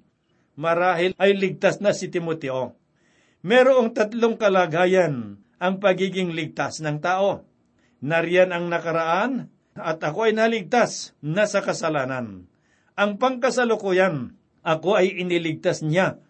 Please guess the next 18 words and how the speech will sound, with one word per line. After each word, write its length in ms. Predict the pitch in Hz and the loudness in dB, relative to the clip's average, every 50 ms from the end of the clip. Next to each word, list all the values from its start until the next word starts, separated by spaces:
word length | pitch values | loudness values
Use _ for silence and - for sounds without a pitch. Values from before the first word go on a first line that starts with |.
| _ | _
sa 240 | _ - - 175 165 | _ -8 -6 -4 -4
kasamaan. 800 | 190 - - 170 147 151 143 139 147 143 127 120 101 90 90 _ _ _ _ _ _ _ _ _ _ - | -2 -2 -2 -2 -2 -2 -2 -2 -2 -2 -2 -4 -8 -12 -14 _ _ _ _ _ _ _ _ _ _ -6
At 160 | 175 196 190 - 226 | -6 -4 -2 0 0
ang 80 | 240 | 2
ikatlo 640 | 254 233 226 233 208 202 208 233 247 247 196 160 151 - 214 | 2 2 2 2 2 2 2 4 4 4 4 2 0 -2 -2
ay 160 | 202 196 214 | -2 -2 -2
ang 160 | 185 170 175 | -4 -2 0
panghinaharap 880 | 208 190 185 151 180 190 175 180 165 139 151 147 151 151 139 - - _ _ _ _ _ _ _ _ - | 0 0 0 0 -4 -4 -2 -2 -2 0 0 2 2 2 0 -2 -4 _ _ _ _ _ _ _ _ -6
at 160 | 156 170 165 - | -6 -4 -2 -2
ako 320 | 170 165 165 175 202 226 202 | -2 -2 -2 0 0 2 2
ay 160 | 180 190 147 | 0 -2 -4
iingatan 640 | 147 170 - 160 156 156 160 175 202 208 214 202 185 | -6 -8 -6 -6 -6 -4 -2 0 0 0 0 0 0
niya 220 | 196 220 233 202 147 - _ _ _ _ _ _ _ | 0 -2 -4 -4 -6 -10 _ _ _ _ _ _ _
sa 320 | - - - 202 208 196 | -16 -4 0 2 2 4
mga 320 | 190 185 190 185 180 165 | 4 2 2 2 0 0
gawa 320 | 147 180 175 170 180 180 175 | 0 0 2 2 2 0 0
ng 240 | 165 175 170 165 - | -2 -4 -6 -6 -6
kasalanan. 880 | - 160 143 - 156 147 139 135 123 117 123 120 110 101 92 95 - | -8 -8 -6 -2 -2 -2 0 0 -2 -2 -4 -6 -6 -8 -12 -16 -20